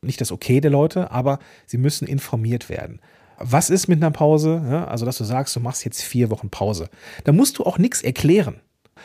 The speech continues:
Wenn du eine Pause brauchst, um eine Pause zu haben, um da vielleicht ganz in Ruhe mal ein paar Gedanken rund um den Podcast spielen zu lassen, du musst nicht sagen, „Ja, ich hatte jetzt hier und deswegen mache ich Pause und ich überlege,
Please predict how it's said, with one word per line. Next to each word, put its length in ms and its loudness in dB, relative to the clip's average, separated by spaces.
Wenn 100 4
du 40 8
eine 120 6
Pause 380 4
brauchst, 400 0
um 80 -4
eine 100 -2
Pause 420 2
zu 220 0
haben, 300 -2
um 160 -6
da 220 0
vielleicht 680 2
ganz 280 2
in 100 4
Ruhe 340 4
mal 240 0
ein 80 -4
paar 160 -8
Gedanken 420 -4
rund 220 -2
um 100 -8
den 120 -6
Podcast 400 -4
spielen 220 -6
zu 100 -8
lassen, 260 -4
du 80 6
musst 400 6
nicht 200 4
sagen, 400 2
„Ja, 480 2
ich 280 -4
hatte 220 -2
jetzt 200 2
hier 340 0
und 120 -4
deswegen 340 0
mache 160 -4
ich 100 -8
Pause 500 0
und 140 -6
ich 100 -12
überlege, 640 2